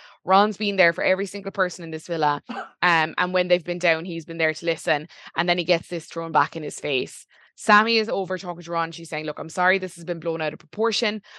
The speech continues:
Speaker 1: I didn't want it to go around like this. Uh, you know how I work, and I wouldn't want this to be how it plays out." Ron says, "I still rate you. It's just peak," which in this scenario, as discussed, we're taking as bad.
Speaker 2: Absolutely peak.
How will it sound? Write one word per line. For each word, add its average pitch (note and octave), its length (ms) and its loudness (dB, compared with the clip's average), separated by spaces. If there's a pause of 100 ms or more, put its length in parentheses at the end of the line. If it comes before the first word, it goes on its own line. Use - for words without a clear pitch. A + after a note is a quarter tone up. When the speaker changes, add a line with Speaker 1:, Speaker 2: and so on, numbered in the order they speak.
(160)
Speaker 1:
I F#3 80 6
didn't G3 260 -2
want F3+ 240 -2
it E3 80 -12
to - 80 -18
go F3 160 -4
around E3 400 2
like D#3 160 -2
this. D#3 420 -2
Uh, D#3+ 220 2
you F3+ 160 -6
know F#3 160 0
how F#3 160 6
I F3 80 4
work, D#3+ 280 0
and E3+ 120 0
I E3 60 2
wouldn't E3 260 -4
want D#3 160 -4
this D3+ 200 -10
to - 80 -16
be D#3 100 -8
how D3 160 0
it C#3+ 100 -10
plays D3 320 -4
out." F3 340 0 (400)
Ron F#3+ 300 6
says, F3+ 240 6
"I F3 80 2
still A#3 240 2
rate G3 340 4
you. E3+ 280 -4 (100)
It's F#3+ 240 8
just G3 300 0
peak," E3 440 -6
which F3+ 220 -6
in F#3+ 120 -6
this C#4 180 2
scenario, A3+ 560 4
as F#3+ 180 2
discussed, E3 500 -10
we're F3+ 100 -6
taking D#3 340 -6
as C#3 80 -14
bad. C3+ 240 6
Speaker 2:
Absolutely D3 400 -2
peak. - 400 -6